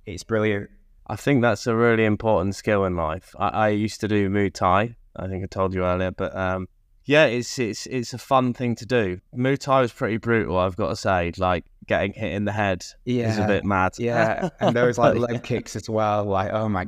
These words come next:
Speaker 1: God,
Speaker 2: Yeah.
Speaker 1: like, mad. <laughs>
Speaker 2: So in terms of the episode, it's been really interesting. Uh, it's, it's given us a good feeling for what it's like to be inside Represent as, like, an employee.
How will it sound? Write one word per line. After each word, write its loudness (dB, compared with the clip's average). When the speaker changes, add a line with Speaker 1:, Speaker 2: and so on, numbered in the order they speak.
Speaker 1:
God, 2
Speaker 2:
Yeah. 4
Speaker 1:
like, -8
mad. -2
<laughs> -2
Speaker 2:
So 4
in 0
terms 2
of 2
the 0
episode, 2
it's -10
been -2
really 2
interesting. -4
Uh, 0
it's, -6
it's -6
given 0
us -2
a -8
good -2
feeling 0
for -10
what 0
it's -4
like 0
to -14
be 2
inside 0
Represent -4
as, 0
like, 2
an -6
employee. -2